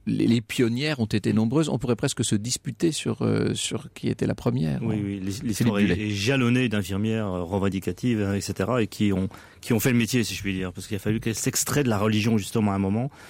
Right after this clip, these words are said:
Speaker 2: pour être des professionnels à part entière, des expertes reconnues, euh, estimées. Pas la femme qui est derrière le médecin, une vraie experte, et cetera. On dit souvent que la médecine, c'est pour les médecins, et le malade, c'est pour l'infirmière.
Speaker 1: Ah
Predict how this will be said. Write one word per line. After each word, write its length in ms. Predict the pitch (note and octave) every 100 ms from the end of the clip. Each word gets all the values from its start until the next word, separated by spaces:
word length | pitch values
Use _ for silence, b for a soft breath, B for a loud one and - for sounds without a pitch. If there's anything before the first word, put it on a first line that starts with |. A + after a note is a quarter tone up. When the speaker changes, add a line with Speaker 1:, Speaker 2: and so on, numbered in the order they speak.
| B B
Speaker 2:
pour 160 | - G#2
être 80 | G2
des 60 |
professionnels 380 | - G2+ G2 A#2+
à 100 | F#2+
part 160 | B2 A#2
entière, 320 | B2+ B2+ G#2+
des 160 | G2 B2+
expertes 480 | - - D#3 G#2
reconnues, 680 | G#2 A#2 A2 A2+ A2+ C#3 F3+ B B B B A#2+
euh, 100 | A2
estimées. 680 | - B2+ A2+ G#2 G2 G2 - - -
Pas 160 | C#3 C#3+
la 120 | B2
femme 240 | C#3 C#3+
qui 100 | -
est 320 | A#2 A2+ A2+
derrière 240 | A2 A#2 A#2
le 60 |
médecin, 340 | A#2 A2 A2+ G2+
une 180 | G#2 G2+
vraie 280 | F#2 A2+
experte, 360 | A2 - - G#2+
et 40 |
cetera. 320 | G2 G2+ G#2 F2
On 100 | F#2+
dit 120 | F2+
souvent 320 | F#2+ G2 A2
que 160 | A2 G2+
la 160 | F#2
médecine, 360 | G2 G2 - G#2+
c'est 140 | -
pour 140 | F#2+ F#2
les 80 | F#2+
médecins, 360 | F#2 B2 B2+ -
et 60 |
le 60 | A2
malade, 220 | G2+ A2
c'est 120 | -
pour 100 | G#2
l'infirmière. 480 | G#2 - F2 F#2+ G#2
Speaker 1:
Ah 60 | B2